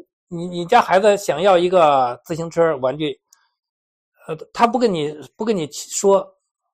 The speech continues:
那父母肯定装不知道啊。那这钱不，不花最好不花，对不对？啊，如果孩子一直求，每天跟你说：“啊，爸，我要，想要吃饭。”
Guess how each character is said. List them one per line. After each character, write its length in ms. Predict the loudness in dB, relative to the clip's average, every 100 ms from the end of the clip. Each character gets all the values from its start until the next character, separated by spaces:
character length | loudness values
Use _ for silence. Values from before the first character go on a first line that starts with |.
| _
那 160 | -4 -2
父 160 | -2
母 80 | -4
肯 100 | -6
定 100 | -4
装 160 | -2 0
不 80 | 0
知 60 |
道 160 | -2 -2
啊。 180 | -6 -12 _ _
那 80 | -12
这 140 | -10
钱 280 | -8 -4 -4
不， 160 | -6 -12 -12
不 120 | -10
花 160 | 2 2
最 120 | 2
好 140 | -2 -4
不 100 | -4
花， 220 | -4 -2
对 100 | -4
不 60 |
对？ 240 | -8 -12 -12 -20 _ _ _ _ _ _
啊， 240 | -2 -2 _
如 140 | 4
果 60 | 4
孩 200 | 6 2
子 100 | 4
一 80 | 2
直 140 | 0
求， 260 | -2 0 0
每 140 | 0
天 140 | -2 -2
跟 100 | -2
你 60 |
说 180 | 0 -2
：“啊， 180 | 0 0
爸， 200 | 2 4
我 100 | 2
要， 220 | 0 -2
想 200 | -6 -10
要 140 | -12
吃 160 | -8 -4
饭。” 260 | -2 -4